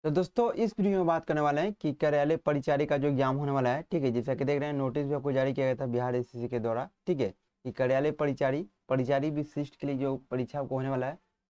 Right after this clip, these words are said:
पन्द्रह नौ दो हज़ार चौबीस एवं उन्नीस नौ दो हज़ार चौबीस को, ठीक है,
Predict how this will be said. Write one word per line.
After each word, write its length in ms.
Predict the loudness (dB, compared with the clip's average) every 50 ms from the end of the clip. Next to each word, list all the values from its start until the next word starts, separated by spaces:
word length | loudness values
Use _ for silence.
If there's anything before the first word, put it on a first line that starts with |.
| _ -6
पन्द्रह 280 | -4 -2 0 0 0
नौ 160 | 0 0 0
दो 100 | 0 0
हज़ार 80 | 0 -2
चौबीस 420 | 0 -2 0 0 0 -2 -4 -6
एवं 220 | -6 -6 -6 -6 -8 -12 _ -6
उन्नीस 380 | -4 -2 -2 -2 -4 -4 -8
नौ 100 | -8 -4
दो 80 | -2 -2
हज़ार 100 | -2 -2
चौबीस 340 | -2 -2 0 0 0 -2 -4
को, 240 | -6 -8 -8 -8 _ _ _ _ _ _ _ _ _ -4
ठीक 120 | 0 0
है, 120 | 0 -2